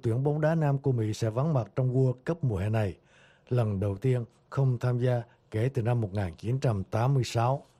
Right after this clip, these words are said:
Liên đoàn bóng đá Mỹ đã chi hơn sáu triệu đô la trong tổng ngân sách khoảng tám triệu đô la để đưa World Cup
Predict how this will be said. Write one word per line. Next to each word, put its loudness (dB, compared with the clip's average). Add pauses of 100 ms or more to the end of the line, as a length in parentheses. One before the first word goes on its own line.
(200)
Liên 4
đoàn 2
bóng 0
đá 2
Mỹ 2
đã 2
chi 2
hơn 4
sáu -2
triệu 0
đô 0
la 2 (480)
trong 2
tổng 0
ngân 2
sách 0
khoảng -6 (140)
tám 0
triệu -2
đô 0
la 0 (300)
để 2
đưa 6
World 4 (120)
Cup 0